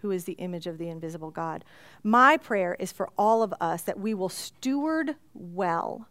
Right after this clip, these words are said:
the resources that we've been entrusted for the Holy Spirit to use us in the every moments that make up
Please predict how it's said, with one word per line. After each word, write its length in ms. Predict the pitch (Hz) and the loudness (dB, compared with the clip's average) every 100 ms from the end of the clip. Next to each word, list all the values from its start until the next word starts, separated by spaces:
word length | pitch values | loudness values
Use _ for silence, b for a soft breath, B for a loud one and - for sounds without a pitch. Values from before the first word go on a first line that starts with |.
| b b b b b _ | b b b b b _
the 220 | 180 190 | -4 -4
resources 920 | 180 185 233 233 - 277 262 285 269 - | -2 0 0 -2 -2 -2 -2 -4 -4 -2
that 160 | 247 | -2
we've 240 | 214 226 202 | 0 -4 -2
been 160 | 220 | -2
entrusted 800 | 214 208 - 190 - - 170 175 - b b b b b b b _ | 0 -4 -6 -8 -8 -10 -10 -10 -16 b b b b b b b _
for 180 | _ 214 | _ -4
the 100 | 196 | -4
Holy 360 | 185 202 208 220 | -4 -4 -2 -2
Spirit 540 | - 208 190 190 - - - | -4 -4 -2 -2 -6 -16 -8
to 160 | - | -6
use 360 | 202 196 208 190 | -4 -4 -4 -4
us 380 | 147 185 - - b b b b b _ _ | -8 -8 -12 -14 b b b b b _ _
in 220 | 214 196 | 0 2
the 120 | 180 - _ _ | 0 -4 _ _
every 720 | 220 233 226 262 269 269 277 - _ _ - | 0 0 0 -2 0 -2 -4 -10 _ _ -6
moments 880 | 190 175 170 165 - - - - - _ _ _ _ _ _ b b b b 175 | -4 -4 -6 -10 -14 -16 -18 -18 -20 _ _ _ _ _ _ b b b b 0
that 200 | 202 - | 0 2
make 300 | 202 185 190 | -2 -2 -2
up 220 | 190 | -4